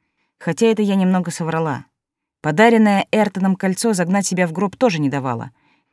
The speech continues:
Как только я доходила до края в попытках помочь отцу, оно стремительно нагревалось и практически обжигало,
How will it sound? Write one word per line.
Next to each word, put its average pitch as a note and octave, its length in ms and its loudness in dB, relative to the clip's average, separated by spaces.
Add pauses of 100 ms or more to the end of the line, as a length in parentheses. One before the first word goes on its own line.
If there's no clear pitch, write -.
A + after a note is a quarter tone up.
(140)
Как - 160 -8
только B3+ 240 0
я F#3 120 0
доходила F#3+ 420 -2
до F#3 120 -2
края G3+ 300 2
в - 60 -8
попытках E3+ 440 -6
помочь F#3+ 340 2
отцу, A3+ 440 -2 (260)
оно F3 180 0
стремительно G3+ 640 4
нагревалось F#3+ 580 2
и G3 80 -4
практически F#3+ 600 -2
обжигало, F3 640 2